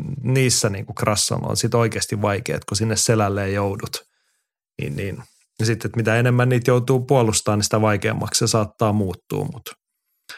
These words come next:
mut, mut pystyottelussahan saadaan nä-, saatetaan nähdä jotain mielenkiintoista, että jos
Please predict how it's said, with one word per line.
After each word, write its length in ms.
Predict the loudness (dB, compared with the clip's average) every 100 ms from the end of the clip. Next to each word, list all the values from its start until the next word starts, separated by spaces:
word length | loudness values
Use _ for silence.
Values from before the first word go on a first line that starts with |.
| -14 -10
mut, 100 | -4
mut 160 | -4 -4 _
pystyottelussahan 920 | 0 4 4 4 2 2 4 4 6
saadaan 340 | 6 4 4
nä-, 200 | 2 0 -2 -2
saatetaan 540 | 2 2 0 0 2
nähdä 180 | 2 2
jotain 260 | 2 4
mielenkiintoista, 840 | 4 4 2 0 -4 -4 -4 -2 -4
että 160 | -4
jos 220 | -4 -4